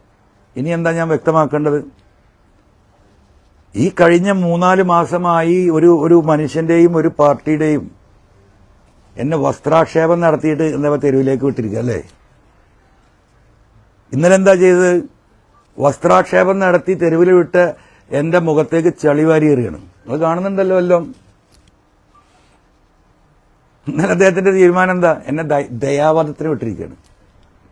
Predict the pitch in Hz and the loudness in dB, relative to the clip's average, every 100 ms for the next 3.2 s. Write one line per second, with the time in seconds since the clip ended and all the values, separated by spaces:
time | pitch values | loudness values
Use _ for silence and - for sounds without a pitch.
0 | _ _ _ _ _ _ 113 151 190 196 | _ _ _ _ _ _ -2 2 4 4
1 | 196 156 - _ _ _ - _ _ _ | 2 -6 -12 _ _ _ -20 _ _ _
2 | _ _ _ _ _ _ _ _ 127 165 | _ _ _ _ _ _ _ _ -4 -2
3 | 196 | -2